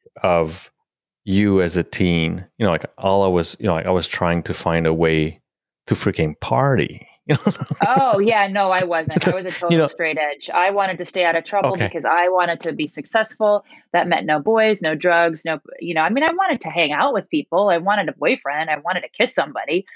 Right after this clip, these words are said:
Speaker 2: but I wasn't looking to, like, make children. And I was really concerned that if I went, if I was, like, too crazy, that, that things would happen that would get in the way of my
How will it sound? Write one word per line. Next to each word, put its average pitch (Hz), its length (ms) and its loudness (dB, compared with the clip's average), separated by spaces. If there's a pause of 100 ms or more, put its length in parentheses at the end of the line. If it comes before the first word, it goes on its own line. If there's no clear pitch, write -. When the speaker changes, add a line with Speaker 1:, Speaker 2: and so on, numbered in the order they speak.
(200)
Speaker 2:
but 185 100 0
I 202 80 4
wasn't 226 320 0
looking 190 360 -2
to, 165 100 -4
like, 156 220 2
make 151 240 -4
children. 175 540 0 (400)
And 180 120 0
I 175 80 4
was 180 200 0
really 208 300 2
concerned 214 480 0
that 226 100 0
if 208 120 0
I 202 120 2
went, 202 360 0
if 180 160 -4
I 185 140 2
was, 185 180 -4
like, 185 200 0
too 202 160 -2
crazy, 214 600 0
that, 202 160 2 (100)
that 208 260 0
things 214 220 -2
would 208 140 -4
happen 196 320 -2
that 190 100 -6
would 202 140 -6
get 202 120 -2
in 196 60 -4
the 196 80 -6
way 196 200 0
of 190 100 -2
my 196 320 0